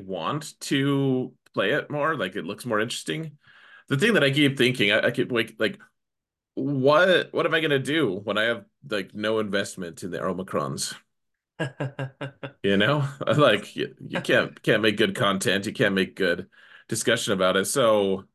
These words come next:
Speaker 1: I, I've been trying to recalibrate my angle on what, which Omicrons are more important, 'cause I think eventually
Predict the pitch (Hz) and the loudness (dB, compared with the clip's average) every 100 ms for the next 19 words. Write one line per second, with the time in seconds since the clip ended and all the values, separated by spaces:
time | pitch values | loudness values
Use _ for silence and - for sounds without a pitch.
0 | _ _ - 123 - 131 123 110 170 160 | _ _ -6 -4 -2 -2 -2 -4 0 2
1 | 147 131 131 123 107 107 113 113 110 110 | 2 0 -4 -4 -4 -6 -6 -6 -6 -8
2 | 104 117 107 107 98 90 90 101 92 - | -6 -2 0 0 0 -2 -4 -6 -8 -6
3 | 98 95 95 92 85 80 90 101 110 - | -6 -4 -2 -2 -4 -6 -10 -4 -2 -2
4 | 104 - 95 92 - 82 80 - 78 73 | -4 -4 -6 -6 -6 -6 -6 -8 -6 -4
5 | 73 - 58 - 76 - - - - 95 | -4 -2 -2 -2 -8 -10 -14 -10 -2 0
6 | 87 - _ - 139 127 98 113 104 - | 0 -6 _ -2 0 2 2 0 0 0
7 | 98 85 85 | 2 2 0